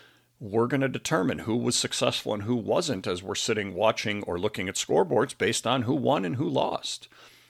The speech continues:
And yet you could, you know, know the different teams that are playing and go, "Well, gosh, the team that lost on the scoreboard there actually played as well as they possibly could against a far superior opponent.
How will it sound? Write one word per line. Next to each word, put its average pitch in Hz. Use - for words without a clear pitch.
And 156
yet 160
you 175
could, -
you -
know, 107
know 139
the 107
different 117
teams 170
that 104
are 92
playing 139
and 92
go, 90
"Well, 104
gosh, 135
the -
team -
that -
lost 139
on 92
the 90
scoreboard 135
there 85
actually 113
played 120
as 95
well 120
as 139
they 107
possibly 101
could 143
against 104
a 90
far 156
superior 110
opponent. 143